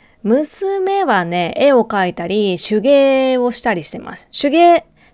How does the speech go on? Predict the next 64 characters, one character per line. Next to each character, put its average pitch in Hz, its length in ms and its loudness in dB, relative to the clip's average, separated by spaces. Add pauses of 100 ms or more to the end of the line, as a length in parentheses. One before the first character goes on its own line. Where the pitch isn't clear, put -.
て 285 120 -2
い - 20 0
う 285 80 0
の 190 140 0
は、 180 320 -2
あ 170 80 -10
の、 170 160 -10 (240)
手 370 160 4
の 196 280 0 (440)
芸、 240 340 4 (260)
芸 240 220 6
術 226 240 -2
の 214 80 -2
芸 202 200 -2
っ - 60 -18
て - 220 -10
書 - 80 -8
く - 140 -14
ん - 20 -14
だ - 80 -12
け - 100 -14
ど、 302 140 0
ま 208 160 0 (360)
あ、 277 40 -2
自 233 180 2
分 392 240 -2
で 370 280 2
何 302 240 -2
か 165 140 -12
作 - 260 -4
る - 80 -12
こ - 120 -16
と - 120 -10
で - 100 -14
す - 100 -14
ね。 226 280 0 (960)
娘 349 380 0
は 190 320 0
ビ 277 180 4
ー - 20 2
ズ 175 120 0
を - 120 -4
使 - 240 -8
っ - 60 -16
て 320 320 4
キ 226 240 0
ー - 20 -
ホ 208 140 -2
ル 196 80 0
ダ 127 180 -2
ー 123 40 -4
を 117 180 -10
作 - 200 -14
っ - 20 -8
た - 180 -8
り 117 180 -10 (120)
し - 80 -14
て - 120 -12
ま 165 200 -12
す。 - 180 -12 (720)
<clears throat> - 80 2 (1200)
あ 254 140 -2
と 285 180 -2
は、 190 340 0